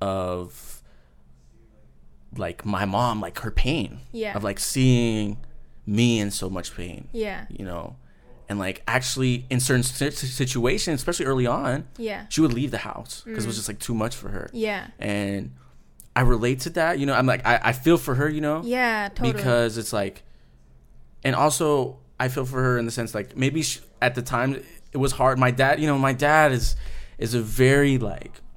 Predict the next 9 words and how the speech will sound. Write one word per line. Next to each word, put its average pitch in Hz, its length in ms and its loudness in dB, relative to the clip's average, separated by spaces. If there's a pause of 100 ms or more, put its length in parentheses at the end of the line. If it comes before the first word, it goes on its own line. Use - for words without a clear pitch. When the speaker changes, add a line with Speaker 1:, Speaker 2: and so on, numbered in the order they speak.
(1000)
Speaker 1:
he, 143 240 -6
he 147 160 0
has 143 260 6
an - 220 0
aura 131 320 8
to 101 220 2
him 92 100 0
that's 95 160 -4
very 127 880 4